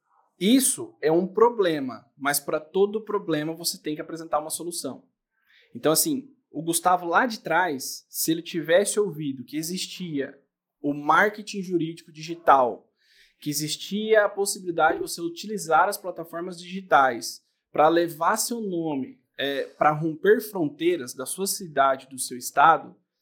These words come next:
sem dúvidas teria mudado o meu game muito antes. Eu agradeço por isso ter surgido na minha vida, mas se tivesse surgido antes, hoje eu já teria, talvez, eu já estaria com objetivos maiores do que os,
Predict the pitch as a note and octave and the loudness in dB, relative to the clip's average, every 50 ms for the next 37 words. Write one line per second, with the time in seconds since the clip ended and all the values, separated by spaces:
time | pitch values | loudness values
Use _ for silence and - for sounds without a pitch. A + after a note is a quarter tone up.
0 | _ _ _ _ _ - - - E3 G3 G3 D#3 D3 D3 D#3+ E3+ F3 E3+ - F#3 | _ _ _ _ _ -4 0 2 2 2 2 0 -4 -8 -6 -8 -8 -6 -6 -6
1 | E3 E3+ F3 F3 E3 D3+ C#3 D3+ D#3+ D#3+ D#3+ D3+ C3+ C#3 D3 D#3+ D#3 D3+ D3 D3+ | -6 -6 -8 -4 0 0 0 0 -2 -6 -12 -12 -12 -12 -12 -10 -10 -12 -12 -14
2 | D3+ - A#3 A3+ D3+ B2 B2 - - - - _ _ _ _ _ _ _ _ _ | -12 -8 -6 -6 -6 -6 -6 -10 -12 -12 -12 _ _ _ _ _ _ _ _ _
3 | _ _ _ - B2+ C#3 D3 E3 F3 E3+ E3 F3 G3+ B3 B3 - - C4 A3 G3+ | _ _ _ -2 0 0 4 4 4 4 6 6 6 6 4 0 -4 -8 -6 -6
4 | G3+ - - F#3 F#3 - F3+ E3 D#3+ D#3+ D#3+ D#3 D3+ D3 D3+ C#3+ C#3 C3+ B2+ B2+ | -6 -6 -6 -6 -6 -4 -4 -4 -4 -4 -8 -8 -10 -10 -10 -10 -10 -10 -10 -10
5 | C3 C3+ F3 G#3+ - _ _ _ _ _ _ _ _ _ _ _ _ _ _ - | -12 -10 -12 -14 -14 _ _ _ _ _ _ _ _ _ _ _ _ _ _ 2
6 | C#3+ C#3 C3+ C3+ - - - C#3+ D#3+ F#3 G#3+ - - A3+ F#3 F3 D#3+ C#3 C#3 D3+ | 4 4 6 4 2 -2 -2 2 4 4 4 2 -2 -4 -8 -6 -4 -4 -2 -2
7 | F#3+ G3 F#3+ - - - _ _ _ _ _ _ _ _ _ _ _ _ _ - | -2 -4 -4 -8 -10 -10 _ _ _ _ _ _ _ _ _ _ _ _ _ 0
8 | C3 C#3+ D3+ D#3 E3+ G3 F#3 F#3+ F#3+ F#3+ - G3 F3+ D#3+ E3+ F3 F#3 G3+ G3+ G3+ | 2 4 4 4 2 2 0 -2 -4 -2 0 0 2 0 -2 -4 -4 -6 -4 2
9 | G3 F3+ E3+ D#3+ E3 E3+ F3 F3+ F#3+ F3+ E3 D#3+ E3 D#3+ D3+ E3+ D3 - D#3+ D3+ | 2 2 2 2 -4 -4 -4 -4 -6 -8 -12 -12 -10 -6 -4 -6 -6 -6 -6 -8
10 | - - D3+ D3+ D#3+ F#3 F3+ G3 F#3+ F3+ E3 E3+ D3+ - F3 F3+ F#3+ F3+ F#3 F#3+ | -2 0 0 2 2 0 0 -2 -6 -6 -6 -10 -10 -8 -10 -10 -10 -4 -2 0
11 | F#3 F3 E3 E3+ G3+ A3+ B3+ A#3 G3+ A3+ A3 - A3 G#3 G#3 | 2 4 4 6 6 6 4 2 -4 -8 -12 -8 -6 -4 -4